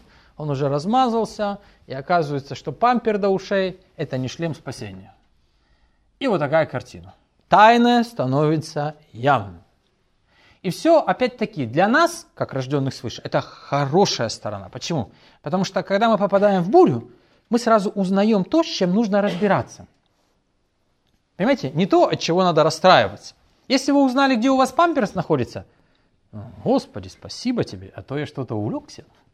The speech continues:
И вы раз, ближе, ближе, так, оп. Потихонечку шлем спасения натянули,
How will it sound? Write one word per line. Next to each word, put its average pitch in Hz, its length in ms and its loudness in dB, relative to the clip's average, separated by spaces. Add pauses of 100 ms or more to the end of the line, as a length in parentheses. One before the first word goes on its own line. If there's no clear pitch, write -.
(1160)
И 147 120 -4
вы 101 100 -6
раз, 214 240 -2 (480)
ближе, 131 420 -6
ближе, 127 420 -4
так, 104 220 -14
оп. 277 180 -8 (1700)
Потихонечку 131 560 -6
шлем 131 220 -4
спасения 120 460 -2
натянули, 294 580 -2